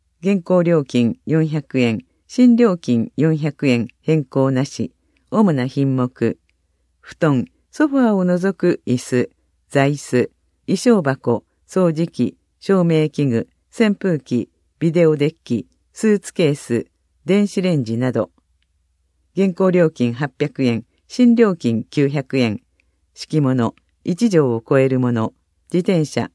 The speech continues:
十六インチ以上、一人用ソファー、ベビーベッド、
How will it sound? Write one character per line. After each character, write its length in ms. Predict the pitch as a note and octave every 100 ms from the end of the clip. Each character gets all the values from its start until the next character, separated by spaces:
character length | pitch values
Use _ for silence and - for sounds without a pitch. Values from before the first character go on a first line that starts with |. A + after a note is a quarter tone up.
| -
十 200 | B2+ D3+
六 220 | C#3+ C#3
イ 80 | C3+
ン 100 | B2+
チ 160 | B2+ B2
以 40 |
上、 300 | A2 A2 G#2+ _ _ _ -
一 260 | - C4
人 140 | A#3+ A3+
用 300 | G3+ F3+ -
ソ 180 | - F3+
フ 80 | C#3
ァ 180 | A#2 G#2+
ー、 40 | _ _ _ _ _ _ -
ベ 120 | F3
ビ 200 | E3 F3+
ー 40 |
ベ 100 | D#3
ッ 120 | D#3 G#2+
ド、 200 | B2